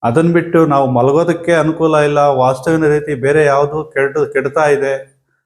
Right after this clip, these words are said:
ನಾವು ದೇವ್ರ ಕೋಣೆ ಮಾಡಿದ್ರೆ ವಾಸ್ತುವಿನ ರೀತಿ ಅನುಕೂಲ ಆಗೋದಿಲ್ಲ ಅನ್ನೋದಾದ್ರೆ ದಯಮಾಡಿ ದೇವ್ರ ಕೋಣೆಗಳನ್ನ ಮಾಡ್ಲೇಬೇಡಿ. ಅನುಕೂಲ ಇದ್ರೆ,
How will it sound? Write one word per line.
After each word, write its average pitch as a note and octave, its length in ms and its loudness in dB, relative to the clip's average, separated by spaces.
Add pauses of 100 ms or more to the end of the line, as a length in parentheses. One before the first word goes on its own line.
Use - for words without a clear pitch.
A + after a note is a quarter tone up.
(120)
ನಾವು B2 180 0
ದೇವ್ರ C#3+ 180 2
ಕೋಣೆ D#3 260 0
ಮಾಡಿದ್ರೆ D3 340 0
ವಾಸ್ತುವಿನ C3+ 480 0
ರೀತಿ C#3 300 0
ಅನುಕೂಲ C#3 360 -2
ಆಗೋದಿಲ್ಲ C#3+ 540 0
ಅನ್ನೋದಾದ್ರೆ B2 560 -4
ದಯಮಾಡಿ C#3 440 0
ದೇವ್ರ C#3 180 2
ಕೋಣೆಗಳನ್ನ C3+ 520 -8
ಮಾಡ್ಲೇಬೇಡಿ. A#2+ 680 -4
ಅನುಕೂಲ D3 440 2
ಇದ್ರೆ, D#3 440 0